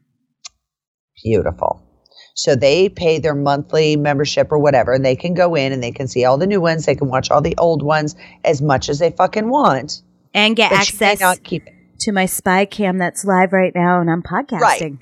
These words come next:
Speaker 1: All your other little perks.
Speaker 2: Yep.
Speaker 1: Okay.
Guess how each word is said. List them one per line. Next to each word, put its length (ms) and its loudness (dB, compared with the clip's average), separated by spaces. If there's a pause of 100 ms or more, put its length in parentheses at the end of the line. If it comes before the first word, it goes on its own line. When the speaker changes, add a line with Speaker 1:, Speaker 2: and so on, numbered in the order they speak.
(760)
Speaker 1:
All 260 4
your 240 0
other 220 2
little 200 -4
perks. 440 -8 (120)
Speaker 2:
Yep. 140 4
Speaker 1:
Okay. 300 0